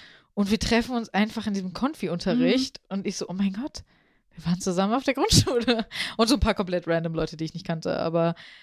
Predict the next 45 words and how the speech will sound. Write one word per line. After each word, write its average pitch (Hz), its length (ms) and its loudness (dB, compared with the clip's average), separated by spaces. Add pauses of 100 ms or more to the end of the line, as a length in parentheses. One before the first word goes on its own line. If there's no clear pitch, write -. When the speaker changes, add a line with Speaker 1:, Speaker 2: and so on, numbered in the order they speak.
(220)
Speaker 1:
das - 180 -2
war 208 100 6
irgendwie, 190 680 -2
fand 196 220 -6
ich 190 80 -8
sehr 180 120 -2
interessant. 180 480 -6
Ich 175 80 -8
fand 320 140 -14
Konfi 262 340 -4
eigentlich 175 340 -2
echt 165 180 -10 (100)
cool. 170 260 -10 (600)
Auch, - 200 -12 (240)
also 180 180 -12
so 180 160 -16
die 175 100 -12
Bedeutung 180 460 -8
und 180 140 -12
so 180 100 -12
davon, 175 240 -8
ja, 175 220 -10
whatever, 175 320 -12
aber 156 340 -10 (160)
<laughs> - 120 -8
Speaker 2:
Ja, 233 360 -2 (340)
aber 208 120 -2
wir 277 100 4
hatten 294 220 2
da 247 100 2
auch 233 60 -2
schon 269 200 0
mal 269 240 4 (220)
irgendwann 233 380 0
drüber 226 260 -2
geredet 214 540 -2 (260)
mit 208 180 -6
diesem 196 460 -8 (240)
Gemeindeding, 214 840 0 (260)
weil 196 120 -4
bei 196 160 0
uns 226 420 -4
war 208 260 2
die 196 140 -8
Gemeinde 208 580 2